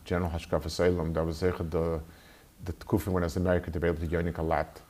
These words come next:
Uh, it's, it's, um, I, I, you know, I, I feel the asmus. It's, it, it is. I, I,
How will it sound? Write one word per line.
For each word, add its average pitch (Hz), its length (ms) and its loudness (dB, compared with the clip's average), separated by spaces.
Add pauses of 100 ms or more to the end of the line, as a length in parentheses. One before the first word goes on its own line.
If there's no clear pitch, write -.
(500)
Uh, - 60 -6 (100)
it's, - 400 -2
it's, - 400 -2
um, 90 480 2 (640)
I, - 80 2
I, 98 180 0
you 95 120 -2 (400)
know, 107 140 2
I, 85 100 2
I - 240 -4
feel 95 240 4
the 104 140 8
asmus. 104 560 4 (260)
It's, - 320 -8
it, 90 160 4
it 117 80 10
is. - 320 10
I, 85 160 4
I, 82 480 2